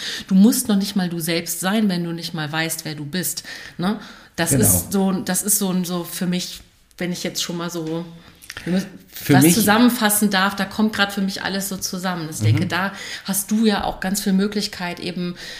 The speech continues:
Speaker 1: ein Role Model zu sein in, in deiner Altersklasse, was du an Patenkinder weitergeben kannst. Du kannst es beruflich weitergeben.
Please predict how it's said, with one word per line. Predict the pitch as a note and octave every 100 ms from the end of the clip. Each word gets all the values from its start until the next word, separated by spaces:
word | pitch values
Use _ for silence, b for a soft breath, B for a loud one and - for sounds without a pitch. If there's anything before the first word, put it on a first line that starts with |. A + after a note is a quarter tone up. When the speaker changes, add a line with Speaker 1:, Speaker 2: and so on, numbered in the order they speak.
| B B
Speaker 1:
ein | E3+ E3
Role | G3 A3+ C4
Model | A#3 A3 A3 A#3
zu | A3+ - G#3
sein | F#3+ G3 G3+ G#3
in, | - F#3+ F3
in | - F3+
deiner | E3+ E3+ E3
Altersklasse, | - A3+ A#3 A3+ - - G3+ - G3 F#3
was | E3 -
du | F#3
an | - E3 E3+
Patenkinder | F#3 E3+ E3+ - E3 E3 E3+
weitergeben | G3 G3+ F3+ F#3 F3+ F3
kannst. | - E3+ F3 -
Du |
kannst | - D#3+ -
es | -
beruflich | - G3 G#3+ G#3 F3+ -
weitergeben. | E3+ F3 E3+ E3 D#3+ D3+ D#3+